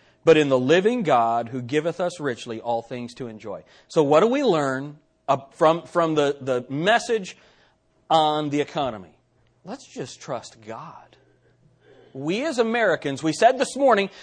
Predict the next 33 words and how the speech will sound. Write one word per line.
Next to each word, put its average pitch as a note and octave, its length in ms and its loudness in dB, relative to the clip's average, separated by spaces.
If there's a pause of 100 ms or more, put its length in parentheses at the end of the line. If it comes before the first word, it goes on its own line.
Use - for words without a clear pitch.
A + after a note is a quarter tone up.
(100)
that F#3+ 120 8
when F#3 160 4
materialism C4 1000 4
fails, F#3+ 760 2 (520)
people G3+ 240 4
don't A#3 500 4
automatically F#3+ 600 8
turn E3+ 320 0
to D3+ 100 -8
Christ, A3+ 500 2
they F#3 140 0
turn G3 280 -2
to G3 120 2
mysticism. D3+ 880 -4 (400)
But A3 120 -6
that's B3+ 220 -4
not D3 200 2
us. F3 360 0
We're B3+ 160 -2
believers. F#3 800 -4 (480)
When, F#3 180 2
when, F#3 300 4
when F#3 340 0
things C4 400 2
go A3+ 220 4
hard, G3 320 4
we C4 260 -2
look B3+ 400 2
to A3 80 2
the F3 120 2
Lord F3 300 2
Jesus C3+ 400 -6
Christ. A#3 400 -4